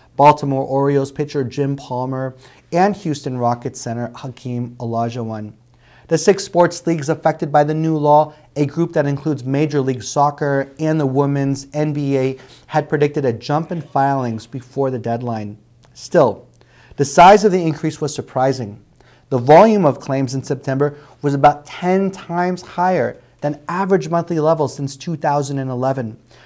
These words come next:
The workers' compensation data highlights the huge scale of the injury legacy that confronts American professionals' sports franchises. The N F L says the average California claim cost teams two hundred and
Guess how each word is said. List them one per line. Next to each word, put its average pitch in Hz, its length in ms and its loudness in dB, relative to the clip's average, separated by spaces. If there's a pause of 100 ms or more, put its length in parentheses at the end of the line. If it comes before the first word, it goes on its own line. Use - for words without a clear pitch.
(160)
The 151 100 4
workers' 165 360 6
compensation 147 680 -4
data 139 260 4
highlights 143 540 0 (260)
the 147 80 -8
huge 208 760 -2
scale 147 440 2
of 131 100 0
the 156 240 -10
injury 208 400 -2
legacy 139 640 0 (220)
that 151 180 -8
confronts 156 480 -2
American 135 520 -2
professionals' 123 800 -6 (180)
sports - 560 -2 (180)
franchises. 107 840 -10 (640)
The 156 120 2
N 165 120 8
F 190 120 2
L 160 140 6
says 151 380 4
the 156 180 -6
average 160 400 4
California 156 540 0
claim 156 260 -2 (280)
cost - 360 2
teams 165 320 -4
two 208 340 -2
hundred 190 440 0
and 139 200 -2